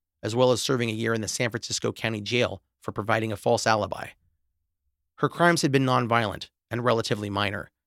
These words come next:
a young woman surviving as she had to, and that remained true until she entered the orbit of Emmett Perkins.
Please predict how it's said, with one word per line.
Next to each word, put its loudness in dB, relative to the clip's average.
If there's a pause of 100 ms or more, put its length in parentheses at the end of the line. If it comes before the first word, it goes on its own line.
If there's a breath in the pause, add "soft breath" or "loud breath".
(540)
a 2
young 6
woman 2
surviving 2
as -4
she -6
had -2
to, -8 (720)
and 0
that 4
remained 2
true 0 (380)
until -2
she 0
entered 0
the -4
orbit 2
of -6
Emmett -4
Perkins. -6